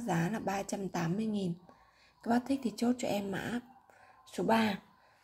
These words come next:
theo số điện thoại hoặc Zalo không ba bốn sáu bảy bảy bốn một tám chín ạ. Và mã số bốn ngày hôm nay em xin lên, ờ, giao lưu với các bác một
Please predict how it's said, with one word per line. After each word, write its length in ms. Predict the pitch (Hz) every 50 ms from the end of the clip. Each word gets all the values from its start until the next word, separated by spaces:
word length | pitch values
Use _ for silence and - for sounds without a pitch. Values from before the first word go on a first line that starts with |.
| - - - _ _ _ _ -
theo 160 | - 233 214 208
số 140 | 208 202
điện 180 | 180 - - - -
thoại 180 | 208 196 - -
hoặc 120 | 180 170 165
Zalo 340 | 185 202 202 208 208 208 202 196 - - - - _ _
không 260 | - - - 220 214
ba 120 | 214 208 196
bốn 260 | 175 175 175 175 214
sáu 220 | - - 196 175
bảy 120 | 185 220 -
bảy 140 | - -
bốn 180 | - - - 170
một 80 | 196 220 -
tám 200 | - 165 170 185
chín 300 | - - - 175 180 214
ạ. 80 | 247 - - - - - - - - - _ _ _ _ _ _ _ _ _ _ _ _ _ _ - - - _ _ _ _ _ _ _ _ _ _ _ - -
Và 140 | - 208 208
mã 180 | 202 202 - 247
số 180 | - - 208
bốn 200 | 190 190 190 214
ngày 120 | 254 269 240
hôm 100 | 208 214
nay 180 | 220 220 220
em 160 | 196 220 220
xin 240 | 214 - 247 233 226
lên, 260 | 233 226 220 220 220
ờ, 260 | 220 214 208 208 214 214 - - - - - _ _
giao 200 | - 240 220 214
lưu 180 | 208 220 214
với 80 | 208 202
các 80 | - 247
bác 160 | 247 262 262
một 160 | 247 196 180